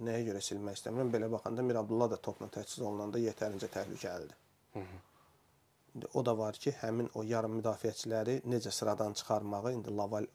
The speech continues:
Speaker 1: meydanda yox idi. Hər halda, yəni Neftçinin, deyək, ikinci eşelonun hücumu quran fiqurlarını necə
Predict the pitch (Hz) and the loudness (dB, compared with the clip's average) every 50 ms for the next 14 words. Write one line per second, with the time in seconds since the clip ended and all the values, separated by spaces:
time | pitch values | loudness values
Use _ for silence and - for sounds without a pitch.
0 | - - 117 110 101 107 101 104 110 110 107 101 - - - - 123 127 110 104 | -10 -8 -6 -4 -4 -4 -4 -2 0 0 0 0 -2 -6 -6 -2 0 0 0 0
1 | 104 98 101 107 117 - - - - - - - - - _ - - - - - | 0 -2 0 0 -2 -4 -4 -8 -18 -20 -20 -20 -20 -18 _ -12 -10 -8 -8 -8
2 | - - - 127 127 113 - - - 127 131 139 131 - - _ _ _ - - | -8 -4 0 2 2 2 2 2 6 8 8 8 8 6 2 _ _ _ -2 0
3 | 117 113 107 - - - _ _ _ _ _ - - - 139 127 117 131 131 - | 0 0 0 -2 -8 -16 _ _ _ _ _ -14 -6 -2 0 2 2 2 2 2
4 | 110 - - 120 113 110 110 107 107 107 107 110 120 - - 110 104 - 113 110 | 2 2 2 4 4 4 4 4 2 2 0 -2 -2 -2 -2 -2 0 0 0 0
5 | 113 110 107 - 113 110 110 107 104 - - _ - - - 113 113 113 104 107 | 0 0 0 2 4 4 4 4 2 -2 -10 _ -10 -6 -4 0 2 4 6 6
6 | 107 107 101 104 110 113 113 113 110 - 110 101 | 6 6 6 6 4 4 4 4 4 2 0 -2